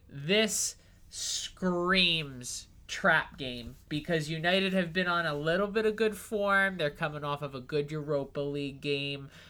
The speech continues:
They're, you know, confidence is high. Everything in the world looks good and golden. But I, I, I'm sitting here and I'm just like,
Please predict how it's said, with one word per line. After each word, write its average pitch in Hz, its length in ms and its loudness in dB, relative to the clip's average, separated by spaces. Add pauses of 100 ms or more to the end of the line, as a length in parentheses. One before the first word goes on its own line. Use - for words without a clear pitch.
(140)
They're, 131 240 2
you 127 200 -10
know, 123 220 -4 (200)
confidence 170 640 -2
is 160 120 -6
high. 160 600 2
Everything 160 480 -2
in 165 60 -10
the 165 100 -4
world 151 400 2
looks 139 200 -8
good 156 380 2
and 135 200 -12
golden. 135 560 -2 (380)
But 139 320 -2
I, - 380 -8 (140)
I, 185 220 4 (160)
I'm 240 100 0
sitting 240 360 -2
here 202 360 0
and 196 180 0
I'm 220 140 0
just 233 220 -4
like, 190 280 2